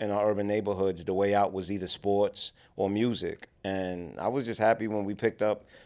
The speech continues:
the camera and started shooting a narrative to just create this entire new lane and give people a whole new outlet or new, new way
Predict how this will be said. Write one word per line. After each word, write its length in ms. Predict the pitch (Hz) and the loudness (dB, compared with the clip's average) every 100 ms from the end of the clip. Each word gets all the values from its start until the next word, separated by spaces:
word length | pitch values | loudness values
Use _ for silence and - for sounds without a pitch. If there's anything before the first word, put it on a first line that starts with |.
| - | -8
the 80 | 104 | -2
camera 300 | 117 110 107 | 0 2 0
and 60 | |
started 280 | 101 110 101 | 2 2 2
shooting 240 | - 110 | -2 -4
a 60 | 104 | -2
narrative 500 | 104 117 113 101 92 | 0 2 2 0 -2
to 80 | 98 | -6
just 220 | 98 - | -8 -6
create 260 | 113 104 98 | 0 0 0
this 160 | 98 | -6
entire 400 | 98 - 104 107 | -6 -2 0 0
new 180 | 107 104 | 0 -2
lane 280 | 104 110 104 | -2 -2 -2
and 100 | 92 | -2
give 340 | 104 101 95 - - - | 0 0 -2 -10 -20 -10
people 320 | - 117 104 | -2 0 2
a 80 | 101 | 2
whole 300 | 92 117 113 | 6 4 4
new 240 | 110 110 - | 2 0 2
outlet 360 | 107 95 98 95 | 4 4 0 -2
or 100 | 95 | 0
new, 420 | 110 120 110 98 | 2 2 0 -4
new 160 | 110 110 | -2 0
way 460 | 101 123 110 87 | 4 4 4 -2